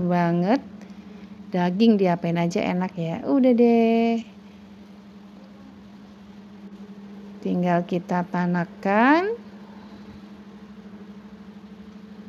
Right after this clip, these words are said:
Matikan kompornya dan oseng mercon.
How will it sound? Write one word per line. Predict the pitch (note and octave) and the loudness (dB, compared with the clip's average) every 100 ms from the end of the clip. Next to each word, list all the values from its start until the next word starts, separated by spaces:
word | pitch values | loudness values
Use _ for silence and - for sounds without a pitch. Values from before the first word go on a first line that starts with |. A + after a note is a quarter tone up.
| - - - - - - - - - | -18 -20 -18 -18 -18 -18 -18 -18 -8
Matikan | G3+ F#3+ F#3 F#3+ F#3 | -4 0 0 2 0
kompornya | F#3 F#3 F#3 F#3 F#3 F3+ F3 F3+ F#3 G#3 C#4 D#4 | 0 0 0 0 0 0 0 2 2 4 6 6
dan | B3 A#3+ A#3+ C#4 F4 A4+ B4 - - - - - | 6 6 6 6 4 0 -6 -12 -18 -18 -18 -10
oseng | - D4+ E4 - E4 E4 E4+ E4 | 4 6 6 6 6 8 6 6
mercon. | D4 D4 C#4+ C#4+ - D4 C#4 C#4 C4+ C#4 C#4 C#4+ | 8 6 4 0 2 6 8 8 6 6 4 2